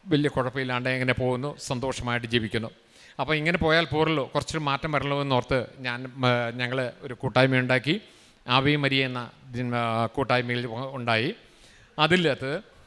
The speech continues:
ഞങ്ങള്, ആ, അൻപ-, ഇപ്പോൾ അറുപത്തിയാറ് അംഗങ്ങളുള്ള ഒരു ചെറിയൊരു കൂട്ടായ്മയാണ്. എങ്കിലും എല്ലാ മാസവും ഞങ്ങളെ രോഗികളെ കാണും. അതുപോലെ തന്നെ ക്യാൻസർ രോഗികളെ,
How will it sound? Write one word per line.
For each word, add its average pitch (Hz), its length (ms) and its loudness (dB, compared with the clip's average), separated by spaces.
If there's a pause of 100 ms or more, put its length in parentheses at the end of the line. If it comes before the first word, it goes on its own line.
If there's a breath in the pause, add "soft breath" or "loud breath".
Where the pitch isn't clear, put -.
(140)
ഞങ്ങള്, 156 400 6 (500)
ആ, - 20 2 (560)
അൻപ-, 156 340 -4
ഇപ്പോൾ 151 240 0 (300)
അറുപത്തിയാറ് 151 920 0 (200)
അംഗങ്ങളുള്ള 135 480 2 (180)
ഒരു 135 180 2
ചെറിയൊരു 131 380 0
കൂട്ടായ്മയാണ്. 123 600 2 (500 soft breath)
എങ്കിലും 123 300 -4 (160)
എല്ലാ 135 200 -2 (100)
മാസവും 131 380 2 (220)
ഞങ്ങളെ 123 240 -2 (100)
രോഗികളെ 120 400 0
കാണും. 117 300 2 (540 loud breath)
അതുപോലെ 131 400 4
തന്നെ 135 180 0 (120)
ക്യാൻസർ 120 440 0
രോഗികളെ, 113 340 -2